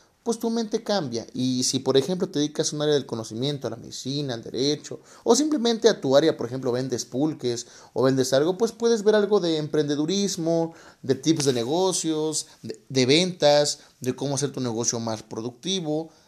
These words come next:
Vaya, algo que esté relacionado con tu campo de actuación.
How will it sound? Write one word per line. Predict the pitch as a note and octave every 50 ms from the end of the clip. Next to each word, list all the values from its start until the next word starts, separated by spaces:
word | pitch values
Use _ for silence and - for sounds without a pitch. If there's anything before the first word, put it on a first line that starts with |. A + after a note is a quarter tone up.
| _ _
Vaya, | - B2+ C3+ C3 A#2+ A2+ A#2 -
algo | D#3+ F#3 F3+ G#3+ G#3 G#3
que | - - B2+
esté | A#2+ - - F#3
relacionado | F3 E3 D#3+ D#3+ - D3 D#3 E3+ E3 -
con | - F3 F3+ F3+ F3+
tu | - F#3 F3+ F3+ F#3 F3+ F3 E3 - _
campo | - E3 D#3+ D#3 D3+ - D3+ C#3+
de | C#3
actuación. | C3 C3 - - A#2 A2 - - G2+ -